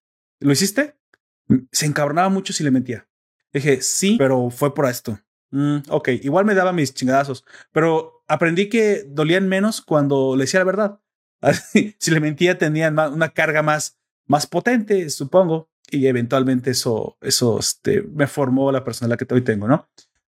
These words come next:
No, no se preocupen, no estoy diciendo así, "Ah, fue horrible", nada. No, no fueron contadas con los dedos, pero sí, esa era la infancia que llegamos a tener.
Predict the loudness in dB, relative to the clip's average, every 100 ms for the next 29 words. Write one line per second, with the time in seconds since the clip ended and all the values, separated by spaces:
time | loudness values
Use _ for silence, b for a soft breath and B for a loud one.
0 | 0 2 2 0 -2 0 -2 -2 0 0
1 | 0 0 0 -2 -4 -2 0 -2 0 0
2 | 0 0 0 0 0 -4 _ _ _ -2
3 | 0 0 2 0 0 0 0 0 0 0
4 | 0 -2 -4 -6 -4 -2 0 0 -2 0
5 | 0 2 0 0 -2 -2 -4 -2 -2 -2
6 | 0 0 -2 -2 -2 0 0 -2